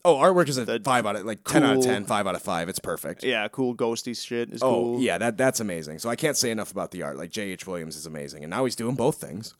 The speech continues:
Speaker 2: Yeah, it's nuts.
Speaker 1: Um, but yeah, so that, that'll do it for that. I mean, that was a great story. Um, we will be moving on to episode two of the C W Batwoman show now.
Speaker 2: Yes.
Speaker 1: <laughs>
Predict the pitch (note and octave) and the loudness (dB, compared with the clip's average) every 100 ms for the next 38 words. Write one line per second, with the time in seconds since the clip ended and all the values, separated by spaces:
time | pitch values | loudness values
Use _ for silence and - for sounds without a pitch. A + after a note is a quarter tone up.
0 | - - G2+ - - B2+ A2+ G#2+ A2 - | -14 -10 -10 -12 -12 -8 -6 -4 -6 -8
1 | - F#2+ D#2 D2+ D2+ A#2+ F3 C3+ D3+ F3 | -4 -2 -2 -6 -2 2 4 4 2 4
2 | D#3 G3 G#3 G3 A#2 B2 G2 G2 A2+ G#2+ | 4 4 6 4 2 -2 -2 -2 -2 0
3 | G#2 G#2 F#2 - G2 F#2 F2+ - F#2+ F#2 | -2 -2 -2 -2 -4 -2 -4 -4 -4 -4
4 | F#2+ B2+ C3 B2 A2+ A2 A2 F#2 G#2 G2+ | -4 -2 0 0 0 0 -2 -4 -4 -4
5 | G2 - G#2 F#2 F2 - C3+ A2+ - C3 | -4 -4 -2 -2 -2 0 0 0 -2 0
6 | B2+ F#2 F#2+ F2+ E2+ - A2+ G#2+ G#2+ E2+ | 2 2 -2 -4 -4 -2 -2 -2 -2 -4
7 | A2+ B2 D#2+ - D2 D2+ F#2+ G#2 - G#2+ | -6 -6 -8 -10 -10 -8 -10 -12 -12 -6
8 | A2+ C#3+ D#3 C3 C3 B2+ C#3 - | 0 0 0 -2 -4 -4 -4 -8